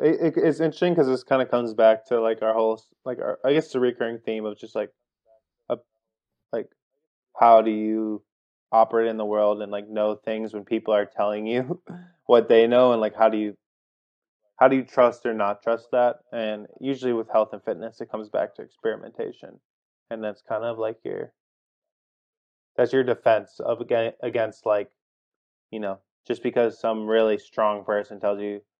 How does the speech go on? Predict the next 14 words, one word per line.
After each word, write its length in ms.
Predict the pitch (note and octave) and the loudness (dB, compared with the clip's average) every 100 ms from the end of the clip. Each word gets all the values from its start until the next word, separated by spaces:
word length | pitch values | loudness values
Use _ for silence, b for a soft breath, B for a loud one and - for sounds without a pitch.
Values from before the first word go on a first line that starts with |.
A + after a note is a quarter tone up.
| _ | _
or 160 | G#2+ G#2 | -8 -6
some 220 | A#2 A2+ | -6 -2
really 200 | A2+ G#2+ | 0 0
lean 300 | A2 A2 G#2+ | 0 -4 -4
person 420 | A2+ G#2+ G#2+ G#2 | -4 -4 -4 -6
tells 220 | G#2 G#2 | -4 -4
you 80 | G#2+ | -2
how 120 | G#2 | -2
to 160 | G#2+ G#2 | 0 -2
get 140 | G#2 | -6
stronger 600 | - G#2+ G#2 G#2 G2+ G2 | -6 -6 -4 -4 -4 -4
or 60 | G2+ | -6
lose 240 | G#2+ G#2 | -6 -6
weight 280 | G#2 G#2 G2+ | -2 -2 -2